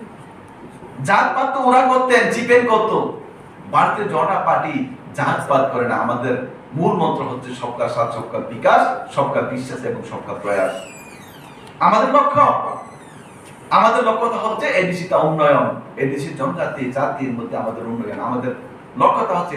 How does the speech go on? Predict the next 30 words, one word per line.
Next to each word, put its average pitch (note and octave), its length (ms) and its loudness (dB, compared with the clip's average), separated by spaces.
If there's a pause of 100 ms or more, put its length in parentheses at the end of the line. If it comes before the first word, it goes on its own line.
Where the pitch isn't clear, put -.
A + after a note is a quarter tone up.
মেলবন্ধন, C3 560 0 (280)
শান্তি D3 360 0 (140)
সম্প্রীতি A#2 500 -6
আমাদের - 300 -8
লক্ষ্য। - 220 -10 (340)
কিন্তু B3 200 0 (100)
সিপিএম C4+ 360 6
এর C#4+ 140 6
লক্ষ্যটা C#4 400 6
হচ্ছে C4+ 260 4
কি C#4 60 2 (100)
জানেন? E4 260 6 (1120)
সিপিএম G3+ 320 2
এর F#3 120 6
লক্ষ্যটা F#3 380 4
হচ্ছে F3+ 260 4 (520)
শান্তি C4 400 2
সম্প্রীতি F3+ 360 0 (100)
বিনষ্ট E3+ 260 -6 (100)
করা, A3 120 0 (120)
উগ্রপন্থী G3 480 0 (100)
তৈরি - 260 -4
করা, C#4 180 6 (480)
জাতপাত A3 540 4
নিয়ে F3 240 2
কথা E3+ 280 4
বলা। C#4+ 180 8 (720)
সিপিএম A3+ 320 4
এর A3+ 100 4
কাছে - 140 4